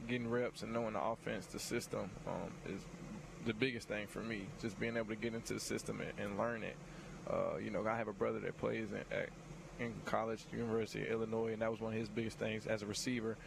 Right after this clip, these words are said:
learning the system. So, you know, just being able to get in early and do that, uh, that's, that's my biggest thing. You know, and sometimes I still have thoughts like, you know, it's my senior year, so I might,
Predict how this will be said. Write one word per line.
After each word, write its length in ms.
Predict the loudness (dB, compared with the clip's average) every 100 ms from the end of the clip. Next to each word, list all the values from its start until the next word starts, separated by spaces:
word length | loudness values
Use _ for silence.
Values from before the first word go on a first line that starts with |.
| -10 0
learning 260 | 2 4 2
the 80 | 2
system. 420 | 2 0 0 -4 0
So, 240 | 0 2
you 100 | 2
know, 160 | 2 2
just 180 | 0
being 160 | 2 2
able 120 | 2
to 40 | 2
get 180 | 2 2
in 160 | 2
early 320 | 2 2 2 0
and 100 | 2
do 120 | 4
that, 220 | 4 2 -4 -12 -12 -10 -12 -12 -8 0
uh, 160 | 4 4
that's, 240 | 2 0 2
that's 160 | 2 4
my 140 | 2
biggest 280 | 2 0 2
thing. 180 | 0 2
You 40 | 2
know, 120 | 2
and 100 | 2
sometimes 380 | 0 2 2 2
I 60 |
still 200 | 2 2
have 160 | 2 0 -2 2
thoughts 320 | 4 2 2
like, 200 | 2 2 -2 -4 -4 -6 -8 -4
you 60 | 2
know, 140 | 2
it's 120 | 2 2
my 160 | 0
senior 300 | 2 0 0
year, 280 | 2 2 0
so 320 | 2 2 2 2
I 80 | 2
might, 200 | 4